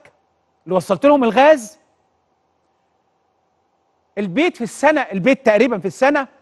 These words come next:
يستخدم تقريبا هو حوالي تمنتاشر أنبوبة غاز في السنة تقريبا. قول عشرين في السنة. وفرنا كام مليون أنبوبة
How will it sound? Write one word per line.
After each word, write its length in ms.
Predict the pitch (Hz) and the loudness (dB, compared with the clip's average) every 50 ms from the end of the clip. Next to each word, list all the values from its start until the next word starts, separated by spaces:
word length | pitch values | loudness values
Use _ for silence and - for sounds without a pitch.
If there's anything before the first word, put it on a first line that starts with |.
| _ _ _ _ _ _ | _ _ _ _ _ _
يستخدم 580 | 196 202 - - - 320 330 - 202 240 233 180 | -8 -8 -6 -4 -2 -2 -2 -2 -4 -6 -4 -2
تقريبا 440 | - 220 214 233 294 247 269 262 - - _ _ _ 233 | 2 2 2 2 2 0 -2 -4 -6 -10 _ _ _ 2
هو 100 | 240 226 | 2 2
حوالي 260 | - 214 294 302 277 | 4 2 2 2 2
تمنتاشر 680 | - 240 233 220 220 226 - 285 311 - 262 240 208 196 _ _ _ _ _ 180 | 0 -2 -2 -2 -4 0 0 0 2 2 0 -4 -6 -8 _ _ _ _ _ -6
أنبوبة 440 | 190 190 175 302 285 262 190 220 214 | -4 -2 -2 -2 -2 -2 -2 0 0
غاز 300 | 285 277 - - - _ _ | 0 0 -2 -4 -18 _ _
في 60 | - | -14
السنة 300 | 202 - - 277 277 226 | -8 -2 0 2 2 2
تقريبا. 460 | - 233 196 202 202 185 135 120 104 - _ _ _ _ _ _ _ _ _ _ _ _ _ _ _ _ _ _ _ _ - | 2 0 0 0 0 0 -2 -4 -10 -16 _ _ _ _ _ _ _ _ _ _ _ _ _ _ _ _ _ _ _ _ -2
قول 140 | 381 381 320 | 0 0 2
عشرين 440 | 269 - - 208 208 175 123 95 - _ _ _ _ _ _ _ _ _ _ _ _ _ _ _ _ _ _ _ | 0 0 0 0 0 0 -2 -4 -12 _ _ _ _ _ _ _ _ _ _ _ _ _ _ _ _ _ _ _
في 60 | - | -12
السنة. 340 | 196 - - 233 190 139 98 - _ _ _ _ _ _ _ _ _ _ _ _ _ _ _ _ _ _ _ _ _ _ _ _ _ _ _ _ _ _ _ _ _ _ _ _ _ _ _ _ _ _ _ _ 190 | -10 -4 -2 -2 -2 -2 -4 -12 _ _ _ _ _ _ _ _ _ _ _ _ _ _ _ _ _ _ _ _ _ _ _ _ _ _ _ _ _ _ _ _ _ _ _ _ _ _ _ _ _ _ _ _ -4
وفرنا 680 | 185 175 - - - 277 339 370 330 262 247 247 226 | -4 -4 -4 -2 2 4 4 4 4 2 0 0 0
كام 420 | 233 - - 262 285 277 269 254 | 0 0 2 4 4 4 4 2
مليون 640 | 240 220 208 208 214 226 214 208 233 254 269 262 - | 0 -4 -2 -2 -2 -2 0 0 2 2 2 2 -2
أنبوبة 520 | - 226 226 208 196 202 254 240 247 240 | -6 -6 -6 -4 -4 -4 -4 -2 -4 -4